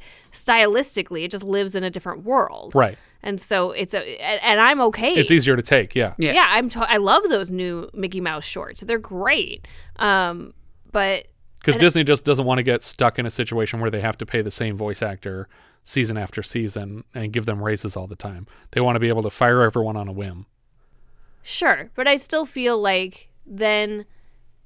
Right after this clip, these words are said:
Speaker 1: then you need to reinvent the whole of Muppets.
Speaker 2: Right.
Speaker 1: Like, it's, it's either new
Speaker 2: And that's gonna have a much
Speaker 1: characters
Speaker 2: bigger backlash.
Speaker 1: Y-, yeah,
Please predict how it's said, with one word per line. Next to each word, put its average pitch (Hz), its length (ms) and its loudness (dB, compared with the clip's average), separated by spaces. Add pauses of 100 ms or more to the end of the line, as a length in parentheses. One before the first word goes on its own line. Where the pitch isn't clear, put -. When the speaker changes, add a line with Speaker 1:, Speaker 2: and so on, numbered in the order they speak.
(220)
Speaker 1:
then 220 180 0
you 240 100 -2
need 240 180 -2
to 233 80 -6
reinvent 214 500 0
the 185 80 -6
whole 175 540 -8
of 180 180 -10
Muppets. - 560 -12
Speaker 2:
Right. 175 200 2
Speaker 1:
Like, 175 120 -8
it's, 190 260 -8
it's 185 360 -12
either 202 200 -2
new 202 140 -4
Speaker 2:
And 151 80 6
that's 147 140 6
gonna 160 140 6
have 139 140 4
a 131 40 0
much 123 80 2
Speaker 1:
characters 220 200 4
Speaker 2:
bigger 127 220 4
backlash. - 640 -6
Speaker 1:
Y-, 285 360 -6 (400)
yeah, 190 400 -2